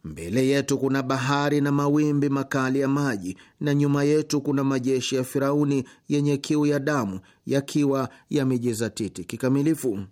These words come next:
Katika hali hii, Musa alayhi salamu alikuwa mtulivu na mwenye uhakika. Aliwaambia watu wake waliokuwa wamekumbwa na hofu na woga.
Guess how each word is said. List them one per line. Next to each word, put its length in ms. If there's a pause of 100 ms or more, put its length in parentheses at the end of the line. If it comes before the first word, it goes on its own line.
(380)
Katika 280
hali 240
hii, 260
Musa 640
alayhi 340
salamu 520
alikuwa 300
mtulivu 580
na 100
mwenye 320
uhakika. 640 (480)
Aliwaambia 760
watu 320
wake 320
waliokuwa 640 (240)
wamekumbwa 920 (220)
na 160
hofu 460
na 100
woga. 500